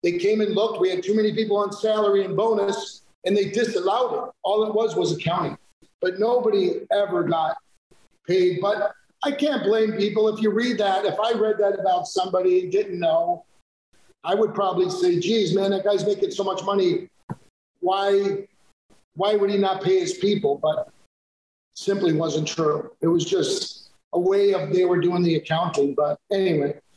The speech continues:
so, but, you know, like Tom Brady says, "Half the people in the world love me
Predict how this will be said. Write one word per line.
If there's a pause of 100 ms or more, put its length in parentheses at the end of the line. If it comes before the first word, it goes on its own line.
(220)
so,
but,
you
know,
like
Tom
Brady
says,
"Half
the
people
in
the
world
love
me